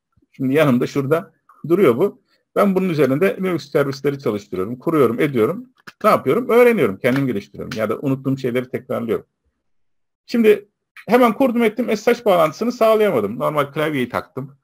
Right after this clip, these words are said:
Ondan sonra, e, monitöre bağladım ettim ama S S H bağlantısı. Aldım hataları hemen Google'da arattım. Hemen orada birçok İngilizce forumda şurada burada çözümleri var. Onları denedim, çözdüm. Yani, e,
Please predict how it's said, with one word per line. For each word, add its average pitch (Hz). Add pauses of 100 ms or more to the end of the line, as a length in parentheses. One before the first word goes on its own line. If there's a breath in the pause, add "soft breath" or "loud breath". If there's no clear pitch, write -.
(300)
Ondan 127
sonra, 123 (540)
e, 107 (120)
monitöre 131
bağladım 131
ettim 131
ama 156 (200)
S 196
S 233
H 233
bağlantısı. 175 (260)
Aldım 262
hataları 185
hemen 220
Google'da 196
arattım. 220 (540)
Hemen 226 (300)
orada 175
birçok 196 (200)
İngilizce 156 (140)
forumda 151
şurada 160
burada 127
çözümleri 156
var. 170
Onları 170
denedim, 165
çözdüm. 196 (600)
Yani, 156 (680)
e, 117